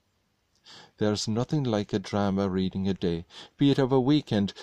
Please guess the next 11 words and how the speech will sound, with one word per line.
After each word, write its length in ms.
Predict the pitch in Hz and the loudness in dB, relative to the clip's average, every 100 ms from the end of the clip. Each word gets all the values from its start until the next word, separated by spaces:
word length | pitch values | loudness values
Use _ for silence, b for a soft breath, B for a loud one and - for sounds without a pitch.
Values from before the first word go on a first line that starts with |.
| B | B
to 140 | - 139 | 2 2
eventually 520 | 127 139 151 151 151 | 4 0 0 0 0
get 200 | 127 117 | 0 -2
rid 240 | 98 110 | 0 0
of 120 | 117 - | 0 -2
such 260 | 110 101 | -4 -6
feelings. 640 | - 98 82 78 - - - _ _ _ _ - | -6 -4 -4 -6 -12 -16 -18 _ _ _ _ -2
They 120 | 127 | 0
can 200 | - 160 | 2 4
be 140 | 160 | 4
awful, 500 | - 135 156 - 110 | 4 2 2 0 -2